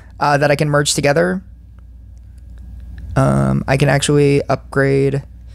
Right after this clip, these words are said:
and send my last gadget piece. Um, and I, going back to my co-op side, I'm gonna summon in. Um, I have this level one mime. I'm gonna use that on a shaman.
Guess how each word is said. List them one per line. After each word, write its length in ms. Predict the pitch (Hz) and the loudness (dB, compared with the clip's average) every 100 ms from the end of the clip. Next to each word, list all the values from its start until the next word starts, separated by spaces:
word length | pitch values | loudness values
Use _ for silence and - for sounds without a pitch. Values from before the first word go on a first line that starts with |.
| - - - - - - | -20 -20 -18 -18 -18 -2
and 200 | 135 135 | 2 2
send 220 | 135 131 | 4 4
my 120 | 123 120 | 2 2
last 280 | 117 113 | 2 2
gadget 340 | 156 156 160 - | 2 2 2 0
piece. 460 | 180 175 - - - - - - - - - - - - - - - - - | -2 -2 -4 -8 -12 -20 -20 -20 -20 -20 -20 -20 -20 -20 -18 -18 -16 -14 -2
Um, 480 | 143 135 127 120 - - - | 2 2 2 -4 -8 -16 -2
and 120 | 175 | 2
I, 180 | 165 185 | 2 2
going 260 | 165 185 170 | 4 4 4
back 160 | 156 | 2
to 60 | 170 | 0
my 100 | 147 | 2
co-op 280 | 160 156 - | 2 2 2
side, 340 | 165 160 160 | 2 2 0
I'm 80 | 143 | -2
gonna 120 | 143 | -4
summon 260 | - 143 139 | 0 0 2
in. 320 | 202 214 214 - - - - - - - - - | 2 0 -4 -10 -20 -20 -20 -20 -20 -20 -10 0
Um, 260 | 139 131 - | 2 2 0
I 520 | 147 156 156 151 147 - - - - - - | 0 4 4 2 -2 -8 -20 -20 -20 -14 -4
have 240 | 190 175 | 0 2
this 160 | 185 190 | 2 4
level 280 | 165 160 | 4 4
one 260 | 147 151 147 | 4 0 2
mime. 420 | 160 185 185 185 - | 2 2 2 0 -2
I'm 160 | 143 | -4
gonna 140 | 143 139 | -2 -2
use 160 | 135 | -2
that 120 | 131 123 | 0 0
on 80 | 123 | -2
a 40 | |
shaman. 580 | 160 165 170 170 170 | 0 2 2 0 -2